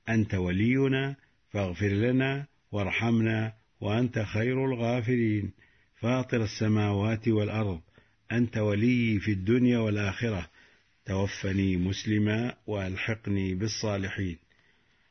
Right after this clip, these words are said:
اللهم أنت ربي لا إله إلا أنت، خلقتني وأنا عبدك،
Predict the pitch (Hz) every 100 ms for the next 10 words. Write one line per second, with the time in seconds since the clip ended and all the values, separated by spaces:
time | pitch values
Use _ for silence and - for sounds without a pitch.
0 | _ 120 135 143 139 139 135 123 123 117
1 | 117 117 117 107 110 110 107 104 104 101
2 | 104 104 101 98 85 82 - _ - _
3 | _ _ _ _ _ - 107 127 131 -
4 | 127 131 131 110 107 113 107 95 95 82
5 | 82